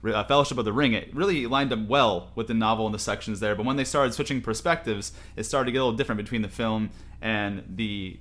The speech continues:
book. So what we've had to do is just kinda do the, the novel straight through and then kinda highlight the differences as they come across, uh, in that film versus, versus the novel. So that's what we're gonna be tackling today, part one of that. Uh, you know, I, I see this one was a little bit, uh, on the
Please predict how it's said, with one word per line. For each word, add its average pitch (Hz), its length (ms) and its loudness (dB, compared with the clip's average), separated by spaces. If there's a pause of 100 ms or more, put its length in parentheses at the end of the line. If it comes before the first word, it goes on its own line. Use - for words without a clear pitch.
book. 123 300 2
So - 180 0
what 113 80 0
we've 110 120 -4
had 127 200 2
to 104 60 -4
do 107 240 -2
is 92 100 -6
just 101 160 -10
kinda 101 200 -2
do 107 320 -2
the, 95 280 -4
the 95 160 -4
novel 107 420 2
straight 101 400 -6
through 147 260 0
and 117 80 0
then 107 140 0
kinda 104 220 -4
highlight 107 240 0
the 101 60 -6
differences 104 680 -2
as 110 260 2
they 107 100 0
come 107 240 -4
across, 101 560 -2 (280)
uh, 92 180 0
in 120 140 -2
that 104 180 -2
film 107 180 -4
versus, 101 420 -4
versus 98 400 -8
the 98 60 -6
novel. 107 340 2
So 92 300 -4 (260)
that's 139 200 2
what 165 80 0
we're 151 60 2
gonna 147 80 2
be 135 100 0
tackling 131 420 0
today, 120 300 0
part 120 300 2
one 120 180 0
of 104 140 -4
that. 131 400 2
Uh, 101 220 2 (360)
you 107 80 -6
know, 107 100 2
I, 101 180 0
I 107 120 0
see - 580 -2
this 180 180 4
one 190 100 2
was 160 140 4
a 151 40 0
little 220 240 4
bit, 185 340 0
uh, 165 400 0
on 165 220 -2
the 143 360 2